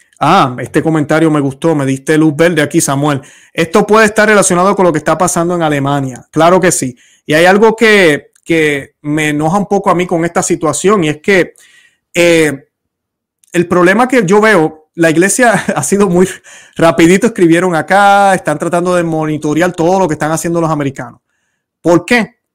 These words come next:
Porque se está yendo a-, hacia la doctrina. Miren cómo el demonio obra. Se está yendo hacia la doctrina. ¿Qué quieren hacer aquí? Quieren dialogar sobre cómo defender la Eucaristía.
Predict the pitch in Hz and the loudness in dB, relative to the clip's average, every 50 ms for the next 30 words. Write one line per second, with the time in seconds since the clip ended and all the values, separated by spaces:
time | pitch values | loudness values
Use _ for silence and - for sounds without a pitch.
0 | _ _ _ _ - 156 170 165 - - - 156 - - 151 143 - - 147 147 | _ _ _ _ -2 0 0 0 0 0 -2 -2 -2 -4 -6 -6 -4 -4 -2 -2
1 | 139 151 175 185 190 185 185 180 165 165 - _ - 147 170 165 - - 180 165 | -2 -2 -2 -2 -2 -2 -2 -2 -4 -4 -6 _ -8 -8 -8 -8 -8 -8 -6 -6
2 | 156 139 135 127 - _ 135 131 123 113 - _ _ _ _ _ _ _ 139 147 | -6 -8 -8 -12 -14 _ -12 -12 -12 -14 -18 _ _ _ _ _ _ _ -2 0
3 | 190 220 226 254 240 233 196 180 170 175 180 175 165 156 170 175 147 - - - | 0 0 2 2 0 2 2 2 0 0 0 -2 0 0 -2 -2 -4 -6 -10 -18
4 | _ _ _ _ _ _ _ _ _ - - 156 - - 160 170 190 214 220 208 | _ _ _ _ _ _ _ _ _ -4 -2 -2 0 2 2 2 4 4 2 2
5 | - 214 196 202 196 175 - - 165 196 220 190 139 - 175 - 277 302 285 254 | 2 2 2 2 0 0 -2 -2 -4 -4 -4 -6 -2 -2 0 0 2 2 2 2
6 | 202 220 226 214 196 226 262 294 - - _ _ _ _ _ _ _ _ _ - | 2 2 0 0 0 0 -2 -2 -4 -6 _ _ _ _ _ _ _ _ _ 0
7 | 170 185 214 214 220 240 254 262 254 208 165 147 143 151 - - _ _ _ - | 2 4 4 4 4 4 4 4 4 4 4 2 0 -2 -6 -12 _ _ _ -6
8 | - 175 160 156 156 151 156 156 165 190 196 196 190 - 170 160 180 190 190 180 | -4 -2 0 0 -2 -2 -2 -2 -2 -2 -2 -2 -4 -4 -6 -4 -4 -4 -4 -4
9 | 185 147 127 123 - _ - 120 117 | -6 -8 -12 -12 -14 _ -20 -20 -20